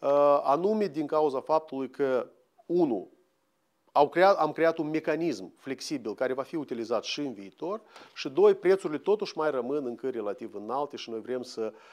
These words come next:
uh, ca cei care cu adevărat, uh, suferă, care cu adevărat nu-și pot permite, uh, aceste facturi, uh, să beneficieze de sprijinul guvernului și să, uh, cumva să le, uh, ușurăm, uh, trecerea de această iarnă.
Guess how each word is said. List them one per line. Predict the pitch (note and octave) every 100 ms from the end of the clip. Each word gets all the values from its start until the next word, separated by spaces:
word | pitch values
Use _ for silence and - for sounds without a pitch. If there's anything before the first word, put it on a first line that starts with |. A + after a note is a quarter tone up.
| - -
uh, | A#2 A2+
ca | A2+
cei | - D#3 C#3
care | C#3 A#2+ A#2+ G2+ - -
cu |
adevărat, | B2+ B2+ B2 C#3 D#3+ - - - -
uh, | A2+ A2+
suferă, | G#2 - C#3 - A2
care | G#2 G#2+
cu | G#2 A2
adevărat | G#2 G#2+ B2+ B2+ -
nu-și | G#2+
pot | - A2
permite, | - G#2 A2+ - G2 F#2+ -
uh, | G2 G2
aceste | G2 G#2+ F#2+ F2
facturi, | G2 - E3+ E3+ E3+ - - -
uh, | - B2 A#2+ A#2 A2+
să | - C#3+
beneficieze | B2+ A#2+ - C3 B2+ A2
de | G2+
sprijinul | - A#2 G#2+ G2
guvernului | G2 G2 A#2 B2 A#2 G#2+
și | - -
să, | A2
uh, | A2 A2 A2 G#2 G2+
cumva | - F#2+ G#2+
să | G#2+ G2+
le, | G2 G2+ G2
uh, | G#2 G2 G2 -
ușurăm, | - G#2+ G#2 A2 A2
uh, | F#2 G2 G2 G2 -
trecerea | - A2+ G2+ G2
de | F#2+
această | - F2+ -
iarnă. | G2 D2 -